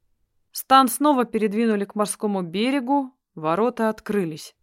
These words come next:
Постепенно стали подвозить обещанные дары, пригонять скот, и в долине возле устья Даны целый день вкусно пахло жареным и варёным мясом. Передавая Торварду золочёные блюда, серебряные кубки и прочее, туалы вздыхали и с упрёком намекали:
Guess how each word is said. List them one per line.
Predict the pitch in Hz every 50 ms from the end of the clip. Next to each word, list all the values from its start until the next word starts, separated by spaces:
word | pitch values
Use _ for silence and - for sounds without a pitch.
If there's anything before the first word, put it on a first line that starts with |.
| _ _ _ _ _ _ _ -
Постепенно | 202 196 - - 254 233 302 311 311 294 285
стали | 226 - - 269 285 294 294
подвозить | 233 254 226 208 214 208 208 233 262 233 247
обещанные | 226 190 214 233 220 - - - 180 180 175 175
дары, | 165 165 170 170 185 220 262 277 277 262 - -
пригонять | 185 175 175 185 180 180 175 175 170
скот, | - - - - 254 269 269 - - _ _ -
и | 196 196
в | 185
долине | 185 214 240 262 320 339 302 269 214
возле | 185 190 208 208 202 196 202 208
устья | - - 214 - - - 202 180 175
Даны | 175 175 202 202 190 190 185 175
целый | - - 196 180 180 185
день | 190 226 277 285 269
вкусно | 233 - - - 285 311 285 - 262 240 226
пахло | 226 202 190 180 - - 165 165
жареным | 165 185 214 233 233 240 226 220 208 202 190
и |
варёным | 175 175 170 175 185 185 180 175 175
мясом. | 175 180 175 160 156 - - - - 156 - _ _ _ _ _ _ _ _ _ _ -
Передавая | 196 190 202 202 190 220 220 226 247 240 240
Торварду | 240 240 214 226 233 220 208 208 202 196 196
золочёные | 180 202 208 202 196 196 - 208 196 196 185 180 175
блюда, | 160 175 180 196 233 262 269 214 214 214 214 208 202
серебряные | - - 208 208 226 240 220 202 208 196 202 196 190 185
кубки | - - 247 233 - - - 190
и | 185 180
прочее, | 175 - 202 247 294 294 - - - 180 160 - 160 _
туалы | - 226 262 285 294 277 254
вздыхали | 226 202 185 180 185 185 - 240 262 277 277 262 254
и | 233
с | 226 - -
упрёком | 185 190 190 190 208 220 220 - 202 202 202
намекали: | 196 202 214 214 208 202 180 160 151 156 151 156